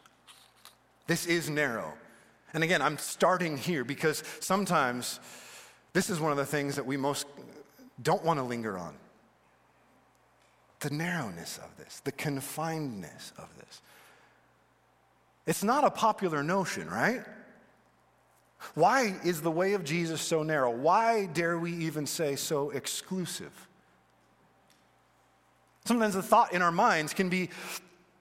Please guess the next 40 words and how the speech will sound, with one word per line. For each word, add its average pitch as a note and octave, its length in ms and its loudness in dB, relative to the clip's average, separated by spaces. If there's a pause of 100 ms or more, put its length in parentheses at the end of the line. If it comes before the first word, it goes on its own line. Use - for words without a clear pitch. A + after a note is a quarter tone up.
(340)
or, E3 180 4
or, E3+ 240 4
or D#3 160 2
the D3+ 100 2
thing F#3+ 200 0
that F3+ 120 0
perhaps E3+ 340 4
is D#3 120 -2
in, D#3+ 140 -4
in C#3+ 240 -4
the B2 60 -6
thought E3 280 4
in C#3 100 -2
the C#3 80 -2
world D#3+ 380 0
is B2+ 320 -4 (800)
that D#3 140 -6
Christians D#3 420 -4 (800)
believe D3+ 320 -2
this B2+ 160 -4
'cause C3 220 -8
we C3+ 80 -6
want C3 180 -4
to B2+ 60 -4
be B2+ 100 -6
right. C3+ 420 -2 (2750)
Because C#3+ 240 -4
we D#3+ 80 0
want D3+ 220 0
to D3 40 -4
think D#3 200 -4
that D#3+ 80 -4
we C#3+ 160 -2
have D3 180 2
the C3+ 100 -4
exclusive C#3+ 640 -4
market C3 460 -2
cornered B2 480 -4
on F#2+ 120 -6
truth. - 600 -10